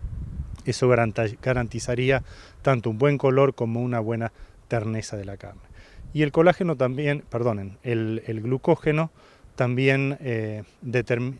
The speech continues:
también afecta la terneza porque el P H, si no baja el P H, las enzimas que después, eh, degradan y tiernizan la carne durante su almacenamiento no van a actuar y también va a dar carne más dura. Entonces, un buen nivel de reservas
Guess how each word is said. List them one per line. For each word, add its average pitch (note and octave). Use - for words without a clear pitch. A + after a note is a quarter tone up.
también C3
afecta C#3+
la A#2+
terneza D#3
porque B2
el A#2
P C#3+
H, C#3+
si -
no B2+
baja C#3
el A#2
P D3+
H, C#3+
las B2
enzimas C3+
que B2+
después, C3+
eh, A#2
degradan B2+
y A2
tiernizan A#2
la A2
carne C3
durante A2
su -
almacenamiento C#3
no B2+
van C3+
a B2+
actuar C3
y B2+
también C#3+
va C3+
a C3
dar A#2+
carne A#2
más A2+
dura. F#2+
Entonces, A2
un A#2+
buen D#3+
nivel C#3+
de B2+
reservas B2+